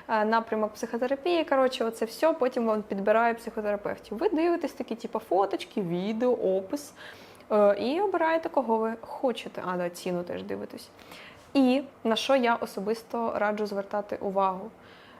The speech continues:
На освіту, тому що навіть у мене, у глядачки тіктоків Росії є, е, медичний диплом. Хоча це не обов'язково для оглядів тіктоків. Вік і стать.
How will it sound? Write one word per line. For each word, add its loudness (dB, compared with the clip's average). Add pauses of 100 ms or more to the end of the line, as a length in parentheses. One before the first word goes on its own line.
(200)
На 0
освіту, -6 (480)
тому -2
що 2
навіть 2
у -2
мене, -2 (120)
у 0
глядачки 2
тіктоків -6
Росії -6 (640)
є, -2
е, 0
медичний 0
диплом. -6 (520)
Хоча 0 (500)
це -2
не 4
обов'язково 0
для -2
оглядів -4
тіктоків. -10 (180)
Вік 2
і 2
стать. 0